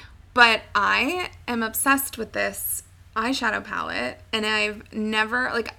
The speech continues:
I've been operating off of one eyeshadow for, like, six months, this gold shimmery one. And now I'm learning how to, like, line my crease and go over my, like, whole lid and under my eye, and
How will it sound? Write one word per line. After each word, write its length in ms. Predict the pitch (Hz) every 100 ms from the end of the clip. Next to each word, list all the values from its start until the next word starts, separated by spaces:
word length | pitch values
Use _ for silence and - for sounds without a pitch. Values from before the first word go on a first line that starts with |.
| -
I've 280 | 208 226 233
been 120 | 277
operating 640 | - 202 202 226 226 240 196
off 200 | 196 196
of 100 | 202
one 420 | 180 180 180 180
eyeshadow 600 | 165 170 - 220 233 247
for, 140 | 233
like, 240 | 202 180 -
six 360 | - 196 - -
months, 320 | 147 - -
this 260 | 202 185
gold 480 | - 202 175 170 175
shimmery 480 | - - 175 170 165
one. 380 | 151 80 113 247 - - - -
And 220 | 220 220
now 220 | 214 214 262
I'm 260 | 277 214
learning 280 | 208 196 196
how 140 | 190 185
to, 100 | 180
like, 260 | 180 180
line 240 | 190 180 170
my 140 | 160
crease 840 | - - 359 311 294 294 285 -
and 180 | 196 185
go 160 | 185 185
over 180 | 185 175
my, 200 | 165 165 175 -
like, 200 | 208 -
whole 200 | 208 202
lid 240 | 269 269
and 100 | 262
under 180 | 202 175
my 160 | 170 - -
eye, 320 | 269 254 247
and 240 | 233 196